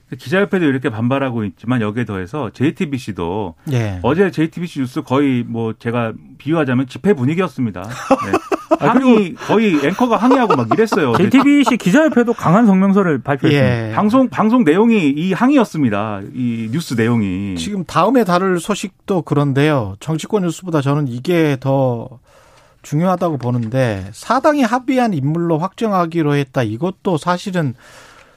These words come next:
Speaker 2: 언론, 언론사는 시민사회의 영역이거든요.
Speaker 3: 네.
Speaker 2: 공영방송을 다 포함해서. 그러면 그 공영방송을 포함한 언론, 시민사회의 영역을 정치권이 침해를 한 걸로 저는 느껴집니다.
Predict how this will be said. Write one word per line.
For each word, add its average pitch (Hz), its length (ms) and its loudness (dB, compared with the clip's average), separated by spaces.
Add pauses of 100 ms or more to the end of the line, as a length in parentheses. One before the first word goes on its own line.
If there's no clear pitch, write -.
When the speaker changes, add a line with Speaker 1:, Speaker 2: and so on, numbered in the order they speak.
(360)
Speaker 2:
언론, 208 520 2 (220)
언론사는 190 640 4
시민사회의 233 640 2
영역이거든요. 117 840 -2
Speaker 3:
네. 95 300 -4
Speaker 2:
공영방송을 156 800 0
다 120 120 -4
포함해서. 143 540 -8
그러면 170 400 -2 (560)
그 165 260 4
공영방송을 190 680 0
포함한 190 420 0
언론, 151 380 0
시민사회의 233 880 0
영역을 151 680 0
정치권이 160 760 -4
침해를 392 720 0
한 226 140 0
걸로 196 220 2
저는 131 240 0
느껴집니다. 110 760 -8